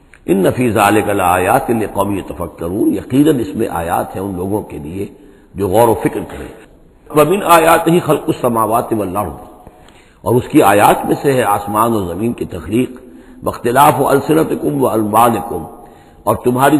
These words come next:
زبانوں اور تمہاری رنگوں کا فرق۔ کتنی بولیاں ہیں، کتنی زبانیں دنیا میں ہیں جو لوگ بولتے ہیں،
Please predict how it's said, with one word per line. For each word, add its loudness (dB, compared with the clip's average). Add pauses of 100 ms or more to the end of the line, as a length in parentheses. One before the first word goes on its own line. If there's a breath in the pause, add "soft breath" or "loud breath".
زبانوں 4
اور 4
تمہاری 2
رنگوں 2
کا -2
فرق۔ -4 (1120)
کتنی 2
بولیاں 0
ہیں، -6
کتنی -4
زبانیں -2
دنیا -6
میں -6
ہیں -6
جو -8
لوگ -4
بولتے -6
ہیں، -12